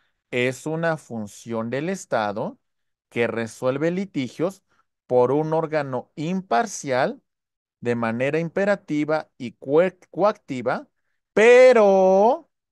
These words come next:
aquí lo destacamos, no, e-, el ejerce un órgano judicial o no. En el caso de México,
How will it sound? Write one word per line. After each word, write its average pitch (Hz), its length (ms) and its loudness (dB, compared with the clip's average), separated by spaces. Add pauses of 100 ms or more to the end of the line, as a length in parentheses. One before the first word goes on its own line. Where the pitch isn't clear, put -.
(200)
aquí 113 360 -8
lo 135 120 -2
destacamos, 160 920 -2 (920)
no, 139 760 -2 (100)
e-, 117 200 -16
el 123 260 -2
ejerce 165 720 -2
un 139 260 -8
órgano 135 420 -6
judicial 117 720 -6 (480)
o 113 140 -4
no. 107 300 -10 (380)
En 135 220 -4
el 139 200 -4
caso 202 460 0
de 147 160 -8
México, 117 920 -8